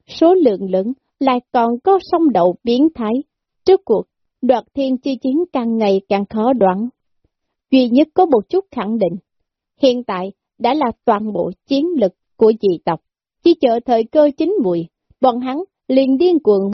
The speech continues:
mà công đánh tới. Đến lúc đó, bọn hắn sẽ có tổ chức kỷ luật, sẽ không còn như trước,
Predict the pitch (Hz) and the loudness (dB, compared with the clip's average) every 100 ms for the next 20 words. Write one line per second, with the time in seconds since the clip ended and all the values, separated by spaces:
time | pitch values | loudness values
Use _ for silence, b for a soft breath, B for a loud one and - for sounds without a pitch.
0 | - 240 226 262 247 214 202 262 202 170 | -4 -4 0 0 0 0 -2 -2 -2 -2
1 | 220 254 _ _ _ _ _ _ - 240 | -4 -8 _ _ _ _ _ _ -2 2
2 | 254 285 339 - 208 240 - _ - 247 | 2 2 0 -2 -4 -4 -12 _ 0 0
3 | 240 247 269 349 - 269 226 247 285 _ | 0 -4 -6 -6 -8 -6 -4 -4 -6 _
4 | - 214 196 - 359 - 226 202 220 175 | -2 0 2 2 -2 0 0 2 0 -2
5 | _ _ _ - 359 - 330 311 285 214 | _ _ _ -4 -4 0 -2 0 -2 -2
6 | 208 233 254 233 294 349 | 0 0 0 0 -2 -4